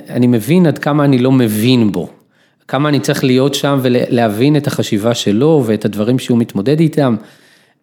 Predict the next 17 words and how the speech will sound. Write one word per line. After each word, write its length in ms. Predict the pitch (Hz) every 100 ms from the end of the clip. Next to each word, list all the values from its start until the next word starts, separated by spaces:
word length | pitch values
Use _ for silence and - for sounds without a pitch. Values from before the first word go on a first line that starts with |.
| _
אה, 60 | 107 117 117 113
אני 140 | 113
חושב 140 | 123 180
שאני 160 | 190
לוקח 340 | 156 170 160 143
המון 420 | 123 147 196 139
מהריצה 480 | 117 104 98 - 120
שלי, 440 | - 139 165 208 - - _ _ -
אבל 180 | 110 113
אני 80 | 113
לוקח 320 | - 185 170
עם 120 | 127
המון 280 | 113 135 139
המון 260 | 120 120
סייגים, 580 | 117 - 95 113 156 160 -
אני 180 | 113 110
לא, 460 | 117 143 175 175